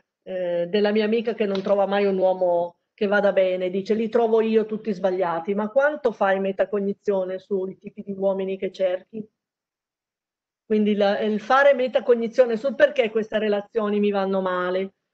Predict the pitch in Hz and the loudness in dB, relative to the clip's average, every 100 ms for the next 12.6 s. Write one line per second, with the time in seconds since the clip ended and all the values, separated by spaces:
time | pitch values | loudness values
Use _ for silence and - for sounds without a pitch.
0 | _ 269 262 269 233 220 208 214 220 214 | _ -2 2 4 4 2 0 2 2 -2
1 | - 220 208 208 _ _ - 196 185 185 | -2 -2 -2 -6 _ _ -4 -2 -2 -2
2 | 202 202 208 220 220 220 208 208 208 202 | 0 2 4 4 2 2 0 2 0 0
3 | 220 214 208 202 202 196 196 190 185 185 | -4 -2 -4 0 0 2 0 -2 -4 -8
4 | _ _ 233 220 254 - 285 269 262 240 | _ _ -2 2 0 2 -2 2 2 2
5 | 226 220 214 226 214 208 196 220 214 214 | 0 -2 -2 -2 -2 -4 -2 0 0 -2
6 | 202 - 214 214 196 208 190 190 214 202 | -6 -4 -2 -2 -2 -2 0 2 0 0
7 | 202 190 196 202 214 202 208 202 196 208 | -4 -4 -4 0 0 -2 -4 -2 -2 -4
8 | 202 208 196 202 196 202 190 214 254 247 | -4 -4 -2 -2 -4 -4 -2 -2 -2 -4
9 | 208 _ 208 208 208 196 _ _ _ - | -8 _ -2 0 -2 -6 _ _ _ -8
10 | 208 214 202 220 202 202 196 202 202 190 | 0 0 2 0 0 -2 -2 0 -2 -2
11 | 196 190 185 190 190 190 202 190 185 185 | -6 -4 -2 -4 -4 -6 -4 -2 -4 -4
12 | 175 175 175 170 180 | -8 -4 -6 -6 -12